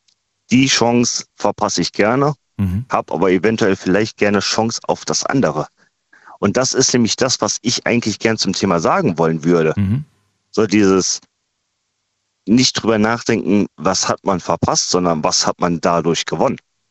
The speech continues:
Speaker 2: Ja.
Speaker 1: Und auch einfach mal sagen von wegen, hey, äh, ja, ich habe vielleicht dadurch,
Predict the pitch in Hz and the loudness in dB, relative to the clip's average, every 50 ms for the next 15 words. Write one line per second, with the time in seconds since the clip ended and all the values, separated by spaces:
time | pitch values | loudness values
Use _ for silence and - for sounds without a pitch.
0 | _ _ _ _ _ 143 151 117 80 - - _ _ _ _ 110 110 - - - | _ _ _ _ _ -2 -2 -2 -4 -6 -12 _ _ _ _ -2 -2 0 0 0
1 | 101 120 117 - - - _ _ _ _ _ _ 101 120 139 - 135 123 120 113 | 0 0 0 -2 -8 -16 _ _ _ _ _ _ -2 -2 0 0 2 2 2 2
2 | 107 101 113 117 120 113 107 110 101 107 113 107 104 107 107 107 110 - - - | 0 0 0 -2 -2 -2 -4 -2 0 2 2 2 2 2 2 0 0 0 -2 0
3 | - 92 101 95 95 90 - _ _ _ _ _ _ _ - - - - - - | 0 2 2 2 0 -2 -4 _ _ _ _ _ _ _ -20 -20 -20 -18 -18 -18
4 | - - - - - _ _ _ _ _ _ _ _ _ _ _ _ _ _ _ | -18 -18 -20 -20 -20 _ _ _ _ _ _ _ _ _ _ _ _ _ _ _
5 | _ _ _ _ _ _ _ - - 113 107 117 135 143 120 - - - 104 - | _ _ _ _ _ _ _ -14 -6 -2 0 0 0 0 0 -2 -2 -2 -2 0
6 | - - 123 156 156 147 123 - - 101 95 101 98 98 - - - 101 95 95 | 0 0 0 2 2 0 0 0 0 0 2 2 2 2 0 0 0 0 0 0
7 | - - 95 95 95 87 - - - - - | 2 2 2 4 4 2 0 -2 -2 -4 -4